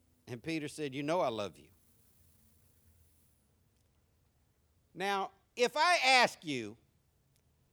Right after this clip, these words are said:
"Do you know what time it is?" And you say, "You know I know what time it is." Have you really answered my question? No. I'm looking for a yes or a no.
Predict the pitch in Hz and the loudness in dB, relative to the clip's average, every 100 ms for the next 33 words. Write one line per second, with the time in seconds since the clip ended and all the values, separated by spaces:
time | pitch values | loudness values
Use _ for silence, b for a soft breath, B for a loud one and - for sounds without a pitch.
0 | _ 131 220 226 269 294 285 247 285 302 | _ -2 0 4 6 6 4 6 8 8
1 | 294 311 320 294 - - _ _ _ _ | 6 4 6 4 2 -18 _ _ _ _
2 | _ _ _ _ _ _ _ _ - 196 | _ _ _ _ _ _ _ _ -6 -4
3 | 233 - 233 202 160 _ _ _ _ _ | -2 2 4 4 0 _ _ _ _ _
4 | 147 208 294 302 226 208 175 165 202 247 | -6 2 8 8 8 4 2 0 0 0
5 | 214 123 98 101 _ _ _ _ _ _ | 0 -2 -10 -12 _ _ _ _ _ _
6 | _ _ _ _ _ 220 233 294 508 285 | _ _ _ _ _ 0 0 0 0 2
7 | 294 269 277 262 302 285 - 247 - _ | 0 -2 -2 0 2 2 0 -14 -20 _
8 | _ _ _ _ _ _ _ - - 494 | _ _ _ _ _ _ _ -12 -6 -4
9 | 427 - _ _ _ _ _ _ _ _ | -6 -10 _ _ _ _ _ _ _ _
10 | _ _ _ _ _ _ _ _ _ - | _ _ _ _ _ _ _ _ _ -6
11 | 285 - 254 226 269 202 226 269 254 233 | -2 0 -2 2 4 8 8 6 6 4
12 | 196 220 269 | 6 6 4